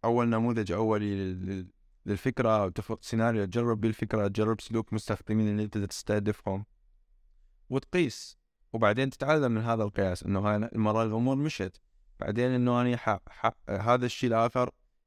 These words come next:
المعين راح أحدثه أو أطوره أو أعدل عليه لأنه كان بيه مشكلة.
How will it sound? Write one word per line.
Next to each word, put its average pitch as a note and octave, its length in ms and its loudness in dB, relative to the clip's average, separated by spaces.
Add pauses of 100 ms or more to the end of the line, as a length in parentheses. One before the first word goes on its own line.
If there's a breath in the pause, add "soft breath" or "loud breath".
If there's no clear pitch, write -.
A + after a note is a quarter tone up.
(240)
المعين A#2 720 2
راح G#2+ 220 2 (100)
أحدثه G#2+ 580 -2
أو G2 240 0
أطوره G#2 500 0 (260)
أو G#2 180 4
أعدل G#2+ 420 4
عليه G#2+ 260 4
لأنه G#2 220 0
كان G2+ 240 0
بيه G2 120 0
مشكلة. F#2 440 -4